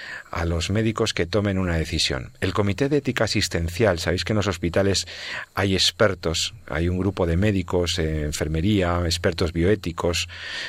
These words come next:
eh, que conforman un, una especie de foro, de, de, de grupo experto de asistencia ética cuando en un caso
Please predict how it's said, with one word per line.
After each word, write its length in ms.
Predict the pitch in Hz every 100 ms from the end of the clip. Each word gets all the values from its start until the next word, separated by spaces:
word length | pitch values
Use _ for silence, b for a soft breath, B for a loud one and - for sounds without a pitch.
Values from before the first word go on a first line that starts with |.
| B
eh, 440 | - 85 82 82 82
que 100 | 90
conforman 480 | 85 87 - 113 117
un, 240 | 113 107 - - _ -
una 140 | 104
especie 340 | - 107 110
de 100 | 92
foro, 440 | 87 - 110 90 90
de, 180 | 80 73
de, 300 | 78 78 65
de 100 | 78
grupo 320 | 107 120 95
experto 540 | - 110 98 90 82
de 80 | 82
asistencia 600 | 80 82 - 101 - 95
ética 360 | 107 92 92 90
cuando 260 | 82 80
en 80 | 82
un 140 | 107
caso 400 | 104 110 - 90